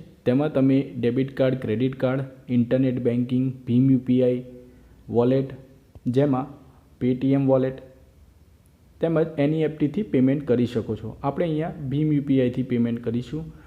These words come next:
તેના માટે ભીમ યુ પી આઈ પર ક્લિક કરીશું. ત્યારબાદ Enter યુ પી આઈ આઈ ડી પર ક્લિક કરી નીચે તમારો યુ પી આઈ આઈ ડી ફિલ કરી દઈશું. ત્યારબાદ Pay Now બટન ઉપર ક્લિક કરવાનું છે.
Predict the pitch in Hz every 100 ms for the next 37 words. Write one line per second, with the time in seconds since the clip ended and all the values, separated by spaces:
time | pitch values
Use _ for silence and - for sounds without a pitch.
0 | - - - 147 160 139 139 - - -
1 | - - 135 147 139 135 131 123 - -
2 | 127 127 135 139 139 147 - - 131 127
3 | 127 123 - 120 120 135 135 131 131 135
4 | 135 123 123 127 123 120 131 131 - 127
5 | 175 - - 131 147 202 - - - -
6 | - - - 135 131 135 151 120 120 127
7 | 127 131 117 120 160 - - - _ _
8 | _ _ _ - 135 127 110 107 101 98
9 | 98 98 - - - _ _ _ _ -
10 | - - - 139 143 139 131 - - -
11 | - _ _ _ 147 156 151 135 127 123
12 | 123 123 120 120 120 120 110 107 107 110
13 | 127 135